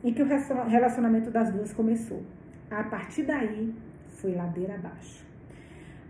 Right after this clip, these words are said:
Mas vale observar, desde já, que não foi nada difícil para a psicóloga fazer um diagnóstico desta nova paciente.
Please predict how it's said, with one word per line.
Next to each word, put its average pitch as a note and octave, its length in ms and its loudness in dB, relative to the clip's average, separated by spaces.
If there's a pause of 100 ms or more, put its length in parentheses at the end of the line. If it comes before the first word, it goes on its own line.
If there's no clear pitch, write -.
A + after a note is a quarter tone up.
(140)
Mas G4 220 4
vale G4 200 6
observar, F#3+ 800 -2
desde G#3+ 280 6
já, G3+ 300 -4
que A#3+ 120 -2
não B3+ 100 4
foi C#4 140 4
nada B3 440 6
difícil A#3 420 0
para G3+ 120 -2
a F3 40 -2
psicóloga G#3+ 480 2
fazer A3 220 0
um A#3 80 8
diagnóstico A3+ 580 4
desta A#3+ 320 0
nova G#3 260 2
paciente. G3 760 -6